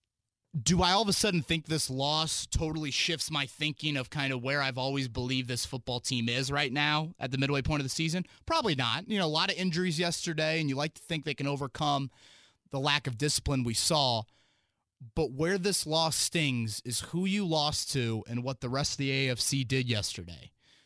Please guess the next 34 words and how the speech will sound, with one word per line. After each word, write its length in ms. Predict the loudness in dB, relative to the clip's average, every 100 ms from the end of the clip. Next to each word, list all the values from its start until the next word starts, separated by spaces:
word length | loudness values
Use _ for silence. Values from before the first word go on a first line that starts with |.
| _
You 160 | 0 2
lost 320 | 4 2 0
to 80 | 0
the 80 | 0
Steelers. 720 | 2 2 0 -4 -4 -4 -6 -12 -20 _
Now 420 | -4 0 2 2
with 140 | 0 -2
the 80 | -4
Texans 500 | -2 -2 0 0 2
winning 300 | 2 4 2
yesterday, 500 | 0 -2 -4 -2 -2
they're 160 | -2
a 60 | 0
half 260 | 0 0
game 160 | -2 -2
above 320 | 0 0 0
you 120 | 0
in 80 | 0
the 60 | 0
division. 460 | -2 -2 -4 -8 -18 -18
So 120 | -8 -4
you're 140 | 0
slotted 500 | 0 0 2 2 2
in 80 | 2
that 140 | 0
second 340 | 0 -2 -2 -2
wild 280 | 0 0
card 200 | 0 -2
spot. 300 | -2 -2 -4
That's 160 | -4 -8
the 80 | -4
last 300 | 0 0 0
playoff 280 | 2 2 0
spot 300 | -4 -6